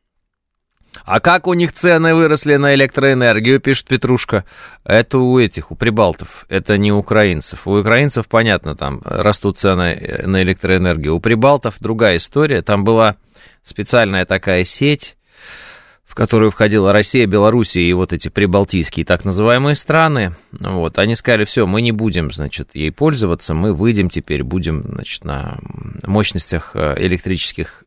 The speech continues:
э, ну, так скажем, своих и, и европейских». Ну, и какое-то время им нужно, чтобы это всё сделать, насколько я понимаю, и неизвестно, сделают ли они это вообще в целом, получится ли у них, так скажем, а, такую же надёжную систему создать уже,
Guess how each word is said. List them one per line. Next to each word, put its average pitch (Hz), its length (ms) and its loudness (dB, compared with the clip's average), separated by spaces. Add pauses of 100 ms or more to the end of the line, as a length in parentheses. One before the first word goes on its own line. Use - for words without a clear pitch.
э, - 80 -14
ну, - 180 -10
так 95 120 -8
скажем, 85 280 -4
своих 110 460 2 (300)
и, 123 160 2
и 120 200 -2
европейских». 104 920 -2 (520)
Ну, 160 180 -2
и - 40 -2
какое-то 123 400 0
время 120 300 2
им 98 140 0
нужно, 95 280 -2
чтобы 85 320 -4
это - 140 -10
всё - 200 -6
сделать, 113 420 -2
насколько 92 360 -4
я 90 80 2
понимаю, 85 640 0
и 101 240 2
неизвестно, 98 760 0
сделают 92 420 2
ли 92 80 2
они 85 160 0
это 73 220 -4
вообще 76 300 -4
в - 100 -12
целом, 127 340 -4
получится - 500 -4
ли 82 100 0
у 80 80 -2
них, 82 300 -6 (300)
так 98 160 -2
скажем, 92 540 0 (140)
а, 101 200 -2
такую 117 360 0
же 104 120 0
надёжную 107 540 2
систему 120 520 0
создать 95 480 0
уже, 95 300 -2